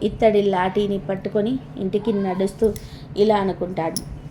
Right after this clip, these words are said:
"ఈ విధంగానే నిజంగానే చాలా పెద్దదిగా ఉంది, దీనిని ఇంట్లో అటక పైన పెట్టేస్తాను,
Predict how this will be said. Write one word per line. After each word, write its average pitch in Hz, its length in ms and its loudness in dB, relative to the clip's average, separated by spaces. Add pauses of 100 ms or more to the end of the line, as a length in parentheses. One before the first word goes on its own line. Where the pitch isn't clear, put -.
(420)
"ఈ 208 160 -2
విధంగానే 220 500 2
నిజంగానే 208 540 2
చాలా 190 320 -2
పెద్దదిగా 202 600 -2
ఉంది, 185 240 -4 (560)
దీనిని 226 420 0 (320)
ఇంట్లో 214 320 2 (100)
అటక 202 260 0
పైన 208 500 0 (100)
పెట్టేస్తాను, 190 720 -2